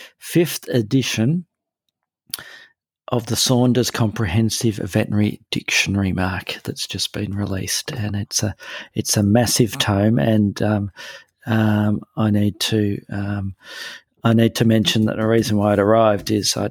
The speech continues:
I, it was one of, um, one of the projects I've been helping out with <laughs> over the last, last few years, um, and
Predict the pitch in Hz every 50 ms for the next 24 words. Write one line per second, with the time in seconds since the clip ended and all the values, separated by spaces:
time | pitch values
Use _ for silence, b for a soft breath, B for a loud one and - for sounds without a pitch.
0 | - - - 110 110 - - - 113 110 113 110 107 104 107 107 104 107 104 98
1 | - - - - 107 104 104 101 101 101 B B B B B _ - 101 104 101
2 | 101 95 - - - - 113 104 104 98 - - - - - 110 110 - - 113
3 | 107 104 104 - - 113 110 104 - - 117 110 110 113 110 - - 120 110 104
4 | - 139 123 - - - - 139 120 - - 147 135 120 - - - B B B
5 | B B B B B B B B - 117 110 117 117 113 104 - - - _ _
6 | _ - - - 104 101 98 98 101 107 123 143 143 131 - - 113 120 117 113
7 | 113 113 104 110 - - 107 107 107 107 104 -